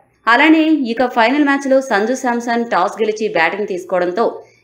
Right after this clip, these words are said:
ఈ మ్యాచ్ ఫిక్సింగ్ రచ్చ ఇంకాస్త పెద్దదైంది. అంతేకాకుండా రాజస్థాన్ ఆట తీరు కూడా మరీ నాసిరకంగా ఉండడం కూడా అందుకు ఒక కారణంగా నిలిచింది. అయితే ఇక్కడ గమనించాల్సిన విషయం ఏంటంటే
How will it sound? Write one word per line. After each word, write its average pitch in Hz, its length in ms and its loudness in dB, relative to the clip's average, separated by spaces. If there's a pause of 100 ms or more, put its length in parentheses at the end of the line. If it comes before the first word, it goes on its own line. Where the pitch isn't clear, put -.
(220)
ఈ 185 100 2
మ్యాచ్ 185 380 4
ఫిక్సింగ్ 269 320 -2
రచ్చ 233 480 2
ఇంకాస్త 233 500 -2
పెద్దదైంది. 175 640 0 (640)
అంతేకాకుండా 226 760 2
రాజస్థాన్ 302 600 2
ఆట 254 260 2
తీరు 269 160 0
కూడా 254 440 2
మరీ 226 340 2
నాసిరకంగా 262 640 0
ఉండడం 214 340 -2
కూడా 208 360 -2 (100)
అందుకు 202 280 -2
ఒక 190 200 -2
కారణంగా 202 540 0
నిలిచింది. 160 600 -2 (500)
అయితే 190 300 2
ఇక్కడ 311 200 2
గమనించాల్సిన 277 680 0
విషయం 247 280 -2
ఏంటంటే 233 400 -2